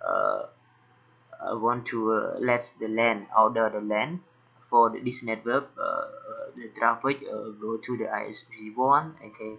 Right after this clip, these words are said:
for the lan two, the traffic from the, this network go to the, uh, I S P two. This is the, uh, load balance sharing that we have to configure. Okay, for the lan one, I have to order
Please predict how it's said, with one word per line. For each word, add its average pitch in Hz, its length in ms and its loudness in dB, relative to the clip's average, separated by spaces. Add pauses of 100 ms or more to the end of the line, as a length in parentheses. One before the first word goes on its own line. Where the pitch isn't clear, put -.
for 107 140 2
the 107 60 -10
lan 110 300 -4
two, 151 260 -2
the 104 160 -6
traffic 117 400 -10 (380)
from 113 240 4
the, 104 140 -6 (120)
this 123 200 -6
network 120 420 -4
go 110 160 4
to 113 180 -6
the, 107 200 -2
uh, - 40 -6 (540)
I 113 120 4
S - 80 -8
P 117 120 -2
two. 110 400 -2
This 110 160 -6
is 147 160 -2
the, 107 240 -2
uh, - 600 -12
load 113 260 0
balance 107 400 -6
sharing 120 420 -2
that 110 180 -2
we 110 100 -8
have 107 200 -6
to - 120 -20
configure. 107 720 -10 (580)
Okay, 107 260 -8
for 123 240 8
the 107 400 2
lan 113 260 0
one, 151 360 8 (440)
I 107 100 -10
have 117 240 -2
to 110 420 -4 (280)
order 113 680 6